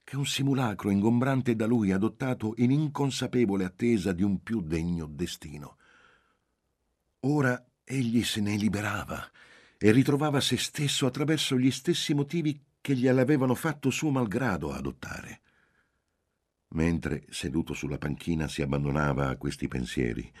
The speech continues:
l'occhio gli cadde improvvisamente su una grossa macchina che,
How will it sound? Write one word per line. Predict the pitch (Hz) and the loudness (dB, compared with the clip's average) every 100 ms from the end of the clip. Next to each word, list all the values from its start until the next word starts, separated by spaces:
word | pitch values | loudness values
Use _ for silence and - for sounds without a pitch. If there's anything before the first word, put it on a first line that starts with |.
| - - - - - | -20 -20 -20 -20 0
l'occhio | 113 123 - 113 110 - _ _ - | 2 2 0 -2 -2 -4 _ _ -2
gli | 95 | 2
cadde | 98 120 117 | 4 6 6
improvvisamente | 131 127 101 98 104 113 95 | 4 2 2 2 2 0 0
su | - 101 | -2 0
una | 104 | 0
grossa | 95 107 104 117 | 0 0 -2 -2
macchina | 92 76 - - 87 82 | -2 -2 -6 -10 -6 -6
che, | 92 98 87 | -6 -4 -4